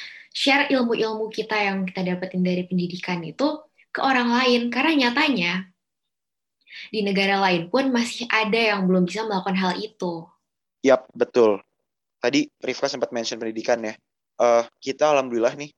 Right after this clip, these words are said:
Speaker 2: cukup privilege, kita bisa merasakan pendidikan yang layak gitu. Teman-teman kita yang mungkin ada di belahan negara atau di belahan bagian di Indonesia,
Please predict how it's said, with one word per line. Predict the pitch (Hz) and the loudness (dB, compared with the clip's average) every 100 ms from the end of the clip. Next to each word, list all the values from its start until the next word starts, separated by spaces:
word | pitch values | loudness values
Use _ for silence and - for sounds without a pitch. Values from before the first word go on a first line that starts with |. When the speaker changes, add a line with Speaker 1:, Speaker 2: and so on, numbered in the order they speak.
| _ | _
Speaker 2:
cukup | - 120 - 113 - _ _ | -18 -8 -4 -4 -4 _ _
privilege, | 127 120 113 117 - - | -6 -4 -2 -2 -2 -6
kita | 127 131 127 | -4 0 2
bisa | 127 117 - | 0 -4 -6
merasakan | 117 117 117 117 120 123 123 | -4 -4 -6 -8 -8 -8 -12
pendidikan | 117 110 110 | -12 -6 -4
yang | 110 110 | -4 -8
layak | 101 104 110 - _ | -4 -4 -4 -10 _
gitu. | 110 113 117 _ _ _ _ _ | -10 -8 -8 _ _ _ _ _
Teman-teman | 143 147 147 147 143 147 | -4 -2 -2 -2 -2 -6
kita | - 143 - 139 151 160 - | -8 -10 -6 -2 -2 -2 -10
yang | - 131 131 123 127 | -8 0 0 0 -6
mungkin | 123 117 147 | -8 -8 -4
ada | 123 117 | 0 0
di | 117 | 0
belahan | 110 107 101 110 107 | 0 0 0 -2 -4
negara | 107 107 107 107 107 - _ | -6 -2 0 0 -2 -8 _
atau | - - | -4 -2
di | 113 113 | 0 0
belahan | 113 110 123 117 117 113 _ _ _ _ | 2 0 0 -4 -6 -14 _ _ _ _
bagian | 120 135 135 127 135 131 131 | 4 4 4 0 2 2 2
di | 131 | -2
Indonesia, | 131 127 120 - 131 143 | -4 -6 -6 0 0 -2